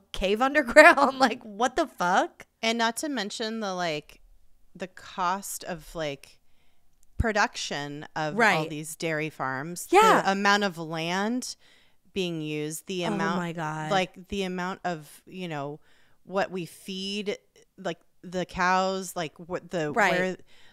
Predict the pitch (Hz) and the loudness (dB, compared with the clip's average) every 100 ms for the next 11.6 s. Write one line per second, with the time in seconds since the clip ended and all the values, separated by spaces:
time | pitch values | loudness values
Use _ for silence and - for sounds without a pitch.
0 | - 302 - 202 226 240 190 262 240 226 | 2 8 8 8 4 2 2 2 4 2
1 | 240 226 226 - 208 185 196 202 190 196 | 2 -2 -2 0 -2 -2 -2 2 2 0
2 | 196 196 196 196 202 190 196 - 196 165 | -4 -2 -2 -2 -4 -4 -6 -2 -2 -2
3 | 196 185 175 160 139 - - 196 180 202 | -2 0 0 0 -2 -2 0 0 -2 -2
4 | 196 - 208 202 185 185 - 208 196 190 | -2 -2 -2 -2 -2 -2 -6 -6 -2 -2
5 | 190 185 - 175 139 - - - - - | -2 -6 -6 -4 -6 -14 -20 -20 -20 -20
6 | - _ - - - - - - - 196 | -20 _ -20 -20 -20 -20 -20 -16 -8 -8
7 | - - - - - 277 320 349 214 196 | -6 -12 -14 -4 8 12 12 8 0 2
8 | 185 240 262 294 294 285 - - 196 240 | 6 6 4 2 2 2 -4 -10 0 6
9 | 247 247 226 180 - 240 262 269 - 240 | 6 4 -2 -6 0 6 6 6 0 -4
10 | 208 175 170 185 - 202 196 180 175 170 | -2 -4 -6 -10 -4 -4 -2 0 0 -2
11 | 170 _ _ _ _ 196 | -10 _ _ _ _ -12